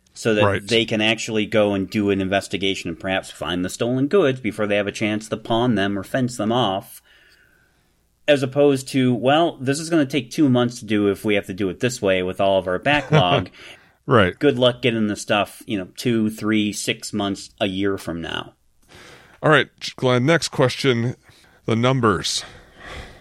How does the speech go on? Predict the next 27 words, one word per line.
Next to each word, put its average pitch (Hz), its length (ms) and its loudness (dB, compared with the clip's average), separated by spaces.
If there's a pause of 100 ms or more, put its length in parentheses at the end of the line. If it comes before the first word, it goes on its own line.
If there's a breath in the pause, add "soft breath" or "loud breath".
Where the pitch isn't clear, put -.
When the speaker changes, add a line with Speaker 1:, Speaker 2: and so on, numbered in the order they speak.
Speaker 1:
Th-, 147 220 -10
that 165 180 2
stuff - 240 -2
was 123 160 -2
great. 95 480 -4
And 120 440 0
that 135 340 0
stuff, - 760 -2 (100)
i-, 127 260 0
i-, - 20 4
we're 127 260 2
gonna 120 200 2
get 113 120 0
into 113 240 0
a - 20 2
little 117 220 2
bit 104 160 0
in 95 160 0
Gianni's 101 600 -2
paper 101 500 -4
as 87 80 0
Speaker 2:
Right. 104 160 6
Speaker 1:
well, 87 340 0 (400 loud breath)
uh, 92 220 0
coming 95 260 -2
up 98 220 -2
here. 82 340 -4